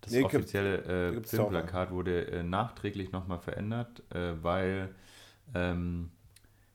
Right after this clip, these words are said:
Speaker 1: es wohl, äh, James Bond nicht so sehr im Mittelpunkt stand. Da gibt's dann auch ein paar Geschichten drum, war, also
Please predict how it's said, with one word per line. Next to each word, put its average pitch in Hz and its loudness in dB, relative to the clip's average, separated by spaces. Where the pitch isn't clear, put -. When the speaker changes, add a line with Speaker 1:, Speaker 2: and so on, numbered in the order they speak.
Speaker 1:
es - -16
wohl, 90 4
äh, - -10
James 90 -2
Bond 107 2
nicht 90 -2
so 90 0
sehr 87 4
im 90 0
Mittelpunkt 82 -4
stand. 78 -6
Da 85 4
gibt's 92 -2
dann 90 2
auch 85 0
ein 85 -8
paar 87 0
Geschichten 87 -4
drum, 85 -2
war, 82 2
also 80 -2